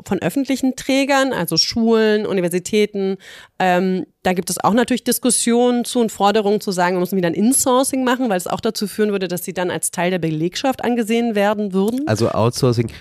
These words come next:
Speaker 2: im Sinne von in kleinere Firmen oder also
Speaker 1: Also Outsourcing heißt, statt dass zum Beispiel die Sch-, dass die Reinigungskräfte in der Schule angestellt sind, äh, wo sie die Räume sauber macht,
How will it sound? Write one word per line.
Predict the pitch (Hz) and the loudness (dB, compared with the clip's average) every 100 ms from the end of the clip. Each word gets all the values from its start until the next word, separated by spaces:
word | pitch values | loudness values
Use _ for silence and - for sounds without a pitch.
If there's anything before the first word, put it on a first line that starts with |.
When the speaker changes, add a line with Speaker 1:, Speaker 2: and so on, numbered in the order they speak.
| - | -10
Speaker 2:
im | 113 | -2
Sinne | 107 113 113 | 2 2 2
von | - 110 104 | 2 0 2
in | 107 110 | 0 0
kleinere | 104 107 107 113 98 | 0 2 4 2 2
Firmen | - 110 107 98 95 | 2 2 4 2 -2
oder | 92 98 98 69 | 0 2 2 0
also | 92 95 98 101 | -2 2 2 4
Speaker 1:
Also | 196 220 | 2 4
Outsourcing | 247 311 339 269 240 190 | 2 2 0 0 -2 0
heißt, | 190 262 370 - | 0 2 2 0
statt | - 220 | -2 -2
dass | 226 - | -2 -2
zum | 233 | -4
Beispiel | 202 208 - 190 | -2 -4 -4 -6
die | 165 185 | -4 -6
Sch-, | - - - | -6 -12 -4
dass | 180 | -4
die | 185 | -2
Reinigungskräfte | 180 202 233 208 - 202 - - | -2 0 2 0 -2 -4 -4 -4
in | 175 | -2
der | |
Schule | 160 - 214 262 | -2 0 2 2
angestellt | - 247 254 247 247 247 | 2 -2 -4 -2 -2 -2
sind, | 262 294 415 403 - | -2 2 2 0 -4
äh, | 208 202 185 180 - 190 - - 180 | -2 0 0 0 0 -4 -4 -4 -2
wo | 202 | 0
sie | 190 | 0
die | 196 | 0
Räume | 196 196 240 269 | 2 4 4 4
sauber | 240 226 233 | 4 4 2
macht, | 233 254 - | 2 -2 -8